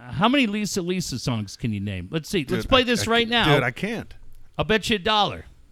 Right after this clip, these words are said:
Speaker 2: Dude, I, I guarantee you I can't.
Speaker 1: Uh, what about Stevie B?
Speaker 2: None. I can't name one Getting Stevie B song.
Speaker 1: Uh, Spring Love?
Speaker 2: Skip to My Lou.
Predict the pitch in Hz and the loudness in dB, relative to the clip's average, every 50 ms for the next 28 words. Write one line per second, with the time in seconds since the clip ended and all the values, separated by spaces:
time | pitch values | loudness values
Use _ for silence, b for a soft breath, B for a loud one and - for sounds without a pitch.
0 | - - - - - - - - _ - - 104 - 101 - 107 117 123 - - | -20 -20 -20 -20 -20 -20 -20 -20 _ -6 -4 -4 -4 -4 -4 -4 -4 -2 0 0
1 | 143 143 123 - 185 185 170 - - 240 247 214 123 101 98 - - 180 214 147 | 0 0 2 4 4 4 4 2 0 0 0 2 2 2 2 0 0 0 0 0
2 | 82 - - - _ _ _ _ - - 156 151 147 170 190 196 190 202 190 165 | -2 -4 -8 -16 _ _ _ _ -4 0 2 2 4 4 4 6 6 6 6 4
3 | - - - 196 214 202 190 214 185 202 262 277 185 101 85 - - - - - | 0 -2 0 2 2 2 2 2 4 4 4 4 4 2 -2 -8 -16 -20 -20 -20
4 | - - 104 101 135 185 233 233 143 110 104 - 151 147 214 208 185 196 196 185 | -14 -6 0 4 6 6 8 8 6 4 2 0 0 2 4 4 4 4 4 4
5 | 190 214 202 165 165 139 123 117 110 101 - - 113 104 101 95 76 85 85 85 | 4 2 2 4 2 4 4 4 2 0 -2 -2 0 2 2 0 0 0 -2 -2
6 | - - 85 76 67 64 - _ _ _ _ _ _ _ _ _ _ _ _ _ | -2 -2 -4 -4 -4 -6 -10 _ _ _ _ _ _ _ _ _ _ _ _ _
7 | _ - 123 - - - - - 202 226 240 240 220 214 220 254 277 - - - | _ -14 -12 -8 -8 -4 0 2 4 4 4 6 6 6 6 4 2 -2 -4 0
8 | - 208 185 - - 190 185 165 156 147 139 131 120 104 110 113 | 0 0 0 2 2 4 4 6 4 4 6 6 6 6 4 2